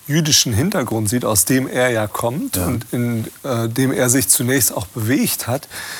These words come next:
Speaker 1: ähm, dann bedeutet das ja, dass sie auf, auf den Messias warten. Ich war jetzt in der Synagoge mal gewesen, zum Sabbatanfang, war sehr interessant.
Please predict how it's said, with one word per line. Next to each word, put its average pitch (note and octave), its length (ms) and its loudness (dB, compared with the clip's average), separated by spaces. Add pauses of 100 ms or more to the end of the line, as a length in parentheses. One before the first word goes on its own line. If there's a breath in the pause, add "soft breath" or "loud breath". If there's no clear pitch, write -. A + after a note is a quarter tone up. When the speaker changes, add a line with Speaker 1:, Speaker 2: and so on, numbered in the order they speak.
(400 loud breath)
Speaker 1:
ähm, A2+ 380 -2 (600 loud breath)
dann C3+ 200 2
bedeutet C3 520 2
das D#3 220 4
ja, D3+ 180 4
dass C3+ 220 0
sie - 120 -4
auf, - 440 -4 (120)
auf C#3 120 -2
den C3 200 0
Messias B2 540 4
warten. G#2 240 -6
Ich - 220 -4
war B2+ 360 0 (480 loud breath)
jetzt D#3+ 240 0
in E3+ 120 -2
der A#2+ 340 2
Synagoge C#3 600 0
mal F#3 220 0
gewesen, F3+ 580 0 (460 loud breath)
zum C3 200 -2
Sabbatanfang, B2+ 840 -2
war A#2+ 140 0
sehr C3 200 2
interessant. A#2 720 -2